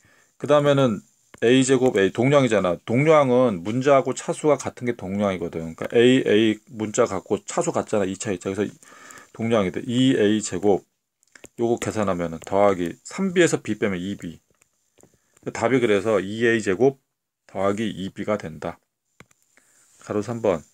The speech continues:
아, 빼기다, 빼기. 빼기면은 이것도 빼고 이것도 빼는 거야. 그래서 앞에 건 그대로 쓰고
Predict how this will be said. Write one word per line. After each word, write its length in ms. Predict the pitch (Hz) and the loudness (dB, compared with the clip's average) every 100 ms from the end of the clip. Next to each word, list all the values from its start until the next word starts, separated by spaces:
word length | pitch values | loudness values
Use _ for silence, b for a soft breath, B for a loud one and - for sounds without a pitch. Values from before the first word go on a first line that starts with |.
| _ _ _ _ _ _ _ _ _ - | _ _ _ _ _ _ _ _ _ -14
아, 120 | - | -6
빼기다, 420 | 139 139 135 95 | -2 0 0 -2
빼기. 340 | 120 107 87 - _ _ b b b b b | -2 -2 -4 -14 _ _ b b b b b
빼기면은 600 | 185 185 180 175 156 117 | 0 4 4 4 2 0
이것도 340 | 123 170 175 | 0 2 0
빼고 180 | - 160 | 0 2
이것도 240 | 127 135 - | 2 0 -2
빼는 200 | 131 107 | -2 0
거야. 320 | 92 113 156 _ _ _ _ | 0 0 -4 _ _ _ _
그래서 380 | 127 139 113 95 | -2 2 2 2
앞에 220 | 113 - | 0 2
건 120 | 196 180 | 2 2
그대로 240 | 143 131 | 0 -2
쓰고 380 | - 143 95 | -2 -10 -10